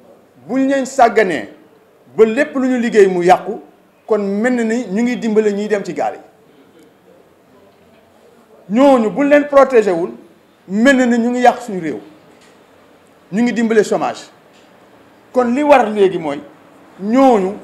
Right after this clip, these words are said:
ñu protéger leen de telle sorte que ñu mën a liggéey ak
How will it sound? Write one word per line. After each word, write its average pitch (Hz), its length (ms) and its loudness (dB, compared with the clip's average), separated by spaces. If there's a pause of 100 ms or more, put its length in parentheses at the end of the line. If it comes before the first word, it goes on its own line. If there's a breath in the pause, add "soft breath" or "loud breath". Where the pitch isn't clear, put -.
(220)
ñu 220 80 -8
protéger 254 540 0
leen 190 160 -4
de 190 60 -6
telle 269 200 0
sorte 196 300 -8
que - 80 -12 (420)
ñu 190 120 -6
mën 226 160 -2
a 220 60 0
liggéey 214 520 -4 (540)
ak 180 140 -2